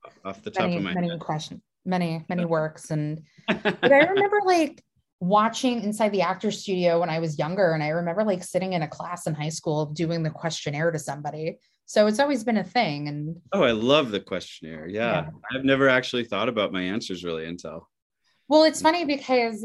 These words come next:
Speaker 2: the questionnaire started because I, when I first started the podcast, I mean, I didn't know, like, any Broadway people, you know, this reading stuff definitely has helped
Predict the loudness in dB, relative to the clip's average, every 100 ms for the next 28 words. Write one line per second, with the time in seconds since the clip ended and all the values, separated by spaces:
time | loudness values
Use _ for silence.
0 | -6 -2 2 2 2 2 2 0 2 2
1 | 2 2 0 -4 -12 -8 -2 0 0 -4
2 | -6 -10 -6 -4 -4 -6 -4 -4 -4 -4
3 | -2 -2 0 0 0 -2 -2 -2 -2 2
4 | 2 4 0 -4 -6 -4 -2 -4 -2 -2
5 | 0 0 0 -2 -4 -4 -4 -6 -12 _
6 | _ _ -20 -6 -6 -4 -8 -10 -8 -4
7 | -2 -2 -2 -6 -6 -4 -2 0 0 0
8 | -2 -14 -18 _ _ _ -8 -2 2 2
9 | 2 2 0 0 4 4 2 -2 -2 -4
10 | -4 -4 -8 -2 4 6 4 0 -16